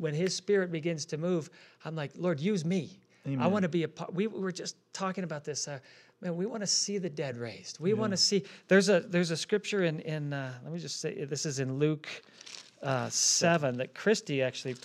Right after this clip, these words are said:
Speaker 1: preached on, and it, and it's so good. And we're talking about, we wanna see the kingdom of God. We wanna,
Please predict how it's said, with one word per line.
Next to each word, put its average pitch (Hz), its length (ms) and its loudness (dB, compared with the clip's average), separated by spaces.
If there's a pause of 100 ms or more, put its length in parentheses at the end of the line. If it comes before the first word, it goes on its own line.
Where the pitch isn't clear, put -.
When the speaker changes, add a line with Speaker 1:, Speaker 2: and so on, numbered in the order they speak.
Speaker 1:
preached - 360 -2
on, 123 200 2
and 123 120 -4
it, 131 220 -8
and 147 160 -2
it's - 180 -6
so 196 380 2
good. 127 300 0
And 151 100 -4
we're 151 80 0
talking 180 320 2
about, 151 240 2 (580)
we 202 240 -2
wanna 208 300 -4
see 139 640 -6 (240)
the 143 80 -4
kingdom 143 380 -4
of 113 100 -12
God. 110 260 -8
We 165 140 -2
wanna, 220 240 -4